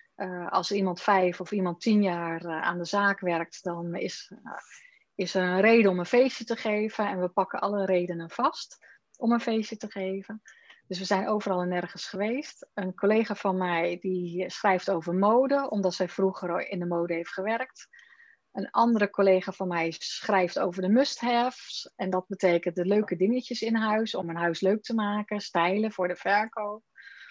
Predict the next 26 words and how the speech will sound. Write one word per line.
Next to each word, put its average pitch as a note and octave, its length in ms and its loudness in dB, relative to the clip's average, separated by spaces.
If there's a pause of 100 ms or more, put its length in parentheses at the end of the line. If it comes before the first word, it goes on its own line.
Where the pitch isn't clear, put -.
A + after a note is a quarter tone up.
(600)
Weer A#3+ 220 4
een A#3+ 100 0
andere G#3+ 360 2
collega G3+ 460 4
van G3 160 -6
mij F#3 260 0
die F#3 280 -2
heeft F3+ 280 -2
een, E3+ 260 -4
eh, E3+ 500 -4
bibliotheek G3+ 640 4
thuis. C4 640 0
Eh, - 280 -4
als G3 160 -2
zij G3 140 -2
geen G3 200 -2
makelaar G3 360 -2
was F3+ 160 -4
geworden, F3+ 340 -2
was F3+ 180 -4
ze F3+ 100 -8
biblioca-, F3+ 640 -2
bibliothecaresse F#3 1400 2
geworden, A3 480 0
denk A3 240 0
ik. B3 220 -2